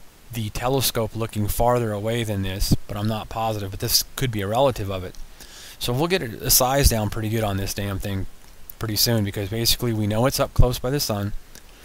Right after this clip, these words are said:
We've seen it there before, but we, now we finally get a shot to be able to measure it off Venus at a good angle. So we're gonna be able to get the size of it real good. You see what I'm saying? And I had it froze there for you earlier, so back up the tape, 'cause I'm not gonna waste my time trying to freeze it in the exact spot.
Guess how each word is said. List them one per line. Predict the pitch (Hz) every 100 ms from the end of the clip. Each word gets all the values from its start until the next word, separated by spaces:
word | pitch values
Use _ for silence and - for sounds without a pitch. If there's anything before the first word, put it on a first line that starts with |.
| - - -
We've | 107
seen | - 131
it | 123
there | 120
before, | 110 - 120 110
but | 98
we, |
now | 107 120
we | 127
finally | - 120 120 110
get | 113 - -
a | 113
shot | - 120 117 104
to |
be | 107
able | 113 107
to | 101 - -
measure | 113 117 113
it | 104
off | 104 101
Venus | 101 120 120 101 104
at |
a | 98
good | 101 113
angle. | 101 110 123 110 90 87 - - - - - - -
So | - 107
we're | 104
gonna | 104 101
be | 110
able | 101
to | 101
get | 104 - - - - -
the |
size | - 110 113 120 107
of |
it | 98
real | 101 101 98
good. | 95 90
You | 98
see | - 107
what | 104
I'm | 101
saying? | 113 113 113 - - - - - - - - - - - - - - -
And | 101
I | 107
had | 107 120
it | 113
froze | - 123 110 101 104
there | 101
for | - 104
you |
earlier, | 104 110 101 101
so | 104
back | 104 110 120
up | -
the |
tape, | - 113 104
'cause | 101
I'm | 104
not | 107
gonna | 113 104
waste | 104 104
my | 101
time | 110 104 101
trying | 110 104
to | 98
freeze | 117 110 113
it |
in | 104
the | 101
exact | 95 107 107
spot. | - 107 110